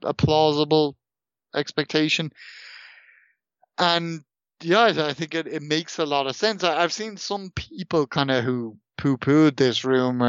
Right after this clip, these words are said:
and said it doesn't make any sense because why does Sony need this? Why would they need Silent Hill if they want kind of a first-party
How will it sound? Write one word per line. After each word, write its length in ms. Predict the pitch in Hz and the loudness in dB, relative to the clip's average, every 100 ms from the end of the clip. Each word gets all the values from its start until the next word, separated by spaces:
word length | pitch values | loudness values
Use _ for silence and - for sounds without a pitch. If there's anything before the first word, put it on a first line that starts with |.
| 120 | 2
and 200 | 117 113 | 2 0
said 180 | 135 123 | 0 0
it 100 | 120 | 0
doesn't 300 | 135 127 127 | 0 0 2
make 260 | 123 113 | 2 2
any 240 | 120 110 107 | 2 2 0
sense 420 | - 190 170 - | 0 0 0 -4
because 240 | 123 120 | -10 -12
why 420 | 120 143 147 147 | -2 4 4 4
does 200 | 135 131 | 2 0
Sony 420 | - 147 135 131 127 | 0 -2 -2 -4 -4
need 440 | 156 165 160 143 | -4 -2 -4 2
this? 340 | 156 151 - - | 4 4 2 -2
Why 220 | 131 135 | 2 2
would 160 | 127 120 | 2 0
they 100 | 123 | -2
need 220 | 127 117 | -2 -2
Silent 380 | 143 131 120 127 | 0 0 0 0
Hill 400 | 151 156 151 139 | 4 4 4 2
if 160 | 117 | -2
they 120 | - | -4
want 440 | 117 131 135 127 - - - - - _ | -4 0 -2 -4 -12 -16 -16 -18 -20 _
kind 180 | - 143 | -2 0
of 120 | 117 | 0
a 60 | 120 | -2
first-party 1120 | - 143 131 - - 131 131 131 131 123 113 | 0 0 2 0 -4 0 2 2 0 -2 -4